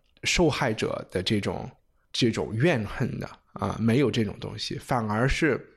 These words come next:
告诉这个黑人小孩，好像要去帮这个白人小孩挡阳光，好像是这种感觉，你要帮助他们。怎么说？就是他不是那种很简单的说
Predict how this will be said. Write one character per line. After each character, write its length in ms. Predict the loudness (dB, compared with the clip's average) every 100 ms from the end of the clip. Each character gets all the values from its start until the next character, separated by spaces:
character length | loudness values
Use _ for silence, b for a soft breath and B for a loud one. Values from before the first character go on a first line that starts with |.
| _ _
告 160 | 0 0
诉 140 | 2
这 100 | 2
个 100 | 2
黑 160 | 2 2
人 140 | 2
小 160 | 0 -4
孩， 320 | -4 -6 -6 B B B
好 180 | -2 0
像 160 | 2
要 80 | 2
去 100 | 0
帮 260 | -2 -2 0
这 120 | 2
个 140 | 2 2
白 200 | 2 2
人 120 | 2
小 140 | 2
孩 180 | -2 -4
挡 220 | -4 -4 -4
阳 200 | -4 -4
光， 320 | -2 -2 -2
好 160 | -6 -6
像 160 | -4
是 100 | -6
这 180 | -2 0
种 100 | 0
感 160 | -2 -8
觉， 120 | -8
你 100 | -6
要 120 | -4 -2
帮 260 | 0 -2
助 140 | -2 -4
他 160 | -6
们。 180 | -12 -14 -18 _
怎 100 | 0
么 140 | 0 2
说？ 180 | 4
就 160 | 4 4
是 240 | 4 2 0 -2
他 120 | -2
不 200 | 2 2
是 120 | 4
那 140 | 2
种 120 | 4 2
很 280 | 2 2
简 320 | 2 2 0 0
单 180 | 2
的 120 | 4 4
说 380 | 4 4 4